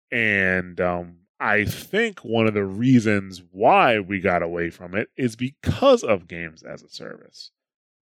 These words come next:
And, you know, you don't have to force multiplayer as, when you do games as a service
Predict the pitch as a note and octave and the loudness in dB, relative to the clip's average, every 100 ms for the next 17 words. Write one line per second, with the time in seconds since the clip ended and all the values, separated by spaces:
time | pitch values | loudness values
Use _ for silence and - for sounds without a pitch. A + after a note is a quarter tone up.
0 | - B2 G2+ G2+ G2+ F#2+ F#2+ G2 G#2+ A2 | -6 -4 -2 -6 -8 -8 -8 -6 -4 -2
1 | A#2+ - - - - C4 A#3 - A#2 G2 | -4 -4 -12 -14 -6 -2 -2 -2 -6 -6
2 | F#2+ - F#2 F2 F2 F#2+ F#2+ B2 G2+ G2 | -10 -8 -4 -2 -2 -2 -6 -10 -12 -12
3 | F2+ F#2 F2 F2 E2+ E2 F2 F2 F#2 F2+ | -12 -16 -14 -14 -14 -16 -18 -14 -14 -14
4 | - - | -14 -14